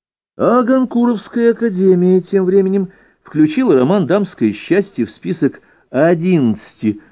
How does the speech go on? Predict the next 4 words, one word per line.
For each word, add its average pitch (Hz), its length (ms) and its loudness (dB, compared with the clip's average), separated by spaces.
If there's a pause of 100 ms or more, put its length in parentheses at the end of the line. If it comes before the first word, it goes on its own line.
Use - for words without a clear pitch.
лучших 127 640 0
французских 113 720 -2
романов 123 520 0 (280)
наравне, 107 800 0